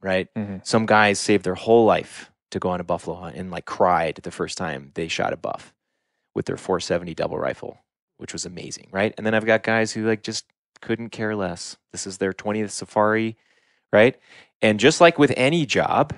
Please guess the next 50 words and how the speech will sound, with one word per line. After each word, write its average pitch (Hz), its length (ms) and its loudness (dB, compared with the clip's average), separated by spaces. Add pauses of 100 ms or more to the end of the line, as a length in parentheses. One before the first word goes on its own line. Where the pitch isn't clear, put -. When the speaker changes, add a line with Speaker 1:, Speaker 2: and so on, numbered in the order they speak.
(580)
Speaker 1:
you 101 640 0 (140)
keep 104 200 -6
your 127 80 -4
mouth 92 220 0
shut, 113 400 2 (320)
right? 101 280 4
You 101 100 -14
bite 87 220 2
your 110 80 -4
tongue 101 400 -4
and - 120 -10
you 92 40 -8
say, 95 160 -2
"You 95 80 -2
know 113 80 0
what? 185 280 2 (100)
This 113 160 -4
guy 123 260 4
doesn't 107 580 0 (560)
uphold 104 500 4
what 98 160 2
I 92 160 2
feel 101 260 -2
to - 120 -12
be 95 340 0
are 95 100 0
the 92 100 -4
virtues 113 720 -4
of 87 440 -4
hunting, 110 380 -4
and, 95 140 -8 (180)
and, - 200 -14
and 85 120 -4
I 101 160 4
feel 104 220 2
like 104 180 6
somebody 101 320 -2
should 98 240 0
appreciate 113 600 2
what 95 140 -2
they're 98 100 -2
being 98 200 -4
able 95 200 -2
to - 40 -6
do 90 220 -4
right 120 180 2
here, 135 160 0
but 104 140 -2
they 104 100 2
don't," - 400 0